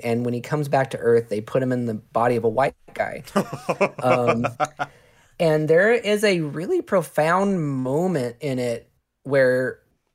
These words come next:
Speaker 1: he does the same stand-up routine that he did as a Black person in the body of a white person, and he's booed off the stage, like, as a racist.
Speaker 2: Hmm.
Speaker 1: And, and, uh,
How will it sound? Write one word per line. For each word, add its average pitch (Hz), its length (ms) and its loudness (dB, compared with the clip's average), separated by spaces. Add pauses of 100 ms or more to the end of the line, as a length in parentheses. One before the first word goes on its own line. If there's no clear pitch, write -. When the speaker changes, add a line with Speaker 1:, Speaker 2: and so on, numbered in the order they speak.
(140)
Speaker 1:
he - 320 -10
does 180 340 2
the 156 120 -4
same 185 580 -6
stand-up 170 680 -2
routine 117 840 -8 (720)
that 135 180 2
he 139 100 -4
did 143 240 2
as 165 140 2
a 160 40 -2
Black 139 320 -2
person 117 400 -4
in 143 220 -6
the 147 80 -4
body 135 380 0
of 135 100 -2
a 127 60 -2
white 135 320 -2
person, 117 500 -10 (540)
and 127 100 -2
he's 127 300 -4
booed 131 260 0
off 139 180 2
the 117 80 -10
stage, 135 540 -4
like, 113 320 -2
as 117 160 0
a 117 60 -2
racist. - 680 -6 (840)
Speaker 2:
Hmm. 139 60 -2
Speaker 1:
And, 127 480 -2 (920)
and, 131 440 2
uh, 131 160 2